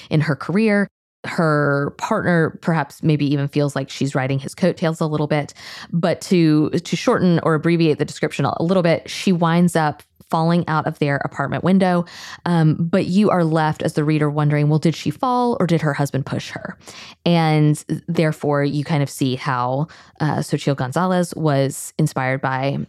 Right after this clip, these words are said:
Ana Mendieta. All while that is kind of happening, we are also reading about Raquel, who is a student at Brown University,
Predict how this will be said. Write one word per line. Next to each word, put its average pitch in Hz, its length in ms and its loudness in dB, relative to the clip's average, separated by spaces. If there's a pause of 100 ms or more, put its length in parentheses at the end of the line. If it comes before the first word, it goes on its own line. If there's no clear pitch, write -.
Ana 143 500 -2
Mendieta. - 580 -4 (880)
All 247 220 -2
while 269 160 -2
that 180 260 -2
is 175 120 -4
kind 160 180 -2
of 147 60 -2
happening, 139 600 -4 (520)
we 185 840 2 (680)
are 185 160 -2
also 190 420 0
reading 170 220 2
about 156 240 0
Raquel, - 540 -8 (360)
who 180 120 4
is 160 200 0
a 160 60 -2
student 220 280 2
at - 80 0
Brown 160 220 2
University, 180 800 2